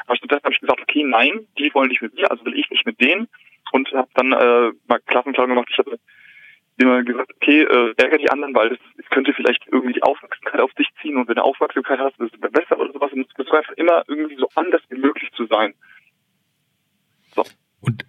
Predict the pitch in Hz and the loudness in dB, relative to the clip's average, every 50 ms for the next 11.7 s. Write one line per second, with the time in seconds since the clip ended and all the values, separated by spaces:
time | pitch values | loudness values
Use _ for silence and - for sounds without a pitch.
0 | _ _ - 147 127 147 127 - 131 135 - 160 131 - - 127 123 127 123 123 | _ _ 0 2 2 2 0 -2 -2 -2 -2 -4 -4 -2 -2 0 2 2 0 0
1 | 117 - - - 131 120 120 113 117 113 110 101 98 - _ - 101 - - - | -2 -6 -4 -2 0 0 0 0 0 0 -2 -2 -6 -10 _ -18 -16 -16 -18 -18
2 | _ _ _ _ _ _ _ - - 110 - - 127 - 135 127 - 131 117 120 | _ _ _ _ _ _ _ -8 -6 -4 -4 -4 -4 -4 -4 -2 -2 -2 0 0
3 | 127 123 120 117 123 101 107 131 127 - - 135 - 131 127 117 123 - - 123 | 0 2 2 0 2 2 0 0 0 0 -2 0 0 0 0 0 0 0 -2 -2
4 | - - - 104 120 135 123 - - 127 123 113 110 120 - 135 113 104 107 110 | -2 -2 -2 0 0 0 0 2 2 2 0 0 0 -2 -2 -2 -2 0 2 2
5 | 110 98 90 87 87 85 95 - 90 92 92 - 98 85 - - - 90 87 - | 2 2 0 -2 -2 -4 -4 -4 -4 -4 -4 -4 -4 -4 -4 -4 -4 -4 -2 -4
6 | 95 87 85 85 82 82 82 - _ _ _ _ _ _ _ _ - 117 123 120 | -4 -6 -6 -6 -8 -10 -10 -14 _ _ _ _ _ _ _ _ 0 2 4 6
7 | 131 123 127 131 - 131 117 104 101 - - - 120 131 127 - 127 127 131 131 | 6 6 4 2 2 0 0 0 0 -2 -4 -6 -6 -4 -2 0 2 2 4 4
8 | - 127 123 123 123 127 - 131 131 127 127 127 123 - _ - - 123 - - | 4 4 4 4 4 2 2 2 2 2 2 2 0 -2 _ -4 -4 -4 -2 0
9 | - 110 117 117 - 117 110 117 117 - 117 113 117 113 113 113 104 107 117 113 | 0 0 0 0 -4 -8 -10 -8 -4 -2 2 2 4 4 4 2 2 2 2 2
10 | 120 - - - - - - - - _ _ _ _ _ _ _ _ _ _ _ | 2 0 0 -4 -12 -16 -18 -18 -20 _ _ _ _ _ _ _ _ _ _ _
11 | _ - - 240 - - 143 147 156 180 190 190 - | _ 0 0 0 0 0 -2 -2 0 0 0 -2 -2